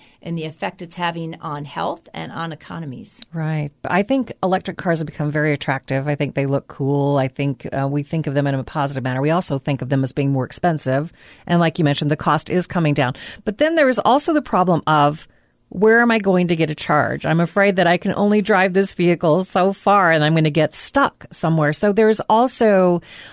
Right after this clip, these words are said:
Speaker 2: um, all of this stuff that has to be done by our government to ensure that we can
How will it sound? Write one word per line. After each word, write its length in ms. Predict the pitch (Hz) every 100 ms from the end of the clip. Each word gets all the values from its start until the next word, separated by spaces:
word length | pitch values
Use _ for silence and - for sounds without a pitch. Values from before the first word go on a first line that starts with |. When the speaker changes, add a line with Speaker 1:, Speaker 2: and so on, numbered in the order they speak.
| -
Speaker 2:
um, 260 | 185 175 180
all 180 | 185 202
of 100 | 240
this 160 | 208 190
stuff 340 | - - 175
that 100 | 180
has 160 | 165 160
to 80 |
be 100 | 160
done 520 | 147 180 175 170 156 147
by 420 | 147 143 143 135 -
our 480 | 156 147 135 135 143
government 800 | 151 202 247 160 117 98 - 156
to 280 | - - -
ensure 320 | 160 151 139
that 140 | 143 -
we 160 | 147
can 800 | 143 - 165 180 175 110 67 -